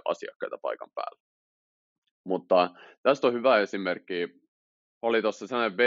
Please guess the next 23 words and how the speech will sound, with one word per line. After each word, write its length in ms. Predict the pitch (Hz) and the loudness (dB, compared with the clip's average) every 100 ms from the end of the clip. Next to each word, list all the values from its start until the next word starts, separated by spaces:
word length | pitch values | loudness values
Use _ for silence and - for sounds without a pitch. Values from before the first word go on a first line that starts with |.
| 120 | 2
two 100 | 107 | 0
B-yrityskeissi. 1700 | 95 101 95 - - 113 107 101 95 - _ _ - 117 123 - 131 _ _ _ - | -2 0 0 -2 -6 -4 -4 -6 -10 -14 _ _ -8 -6 -6 -8 -14 _ _ _ 2
Heillä 240 | 131 131 | 4 6
oli 180 | 117 113 | 4 0
tämä, 380 | 131 127 117 87 | -4 -6 -6 -6
että 120 | - | -8
tota, 460 | 92 95 92 90 - _ - | -10 -4 -4 -4 -8 _ -8
toimistoille 1120 | 127 143 127 107 - 107 110 101 87 82 80 - _ _ _ _ | -4 -2 -4 -8 -10 -4 -2 -2 -4 -4 -6 -10 _ _ _ _
tulee 500 | - 117 110 95 92 107 | -10 -2 0 0 -2 -6
henkilöt, 580 | 120 113 95 87 87 | -10 -8 -6 -4 -4
ketkä 440 | - 92 _ 92 90 _ _ | -6 -10 _ -6 -6 _ _
kutsutaan 560 | - 113 - 101 95 95 | -10 -8 -6 -4 -4 -4
haastatteluihin. 840 | - 117 92 - - - 60 50 50 _ - | 0 0 0 -6 -10 -8 -8 -12 -16 _ -12
Eli 140 | 85 90 | -4 -2
ne 120 | 123 | 0
vähän 200 | 123 123 | 2 2
niin 100 | 110 | 2
kuin 120 | 101 | -2
hoitaa 320 | 113 107 104 | 2 4 4
näitä 220 | 95 92 95 | 0 0 2
rekrytointiprosesseja 1120 | 95 - 92 90 87 87 90 87 87 - 80 | 0 0 -4 -4 -6 -4 -4 -4 -6 -4 -2
ulkoistettuna 640 | 87 87 82 85 - 78 | -2 -4 -6 -8 -10 -6
yrityksille. 680 | 82 110 95 87 - 69 85 | -2 0 -2 -6 -6 -2 -2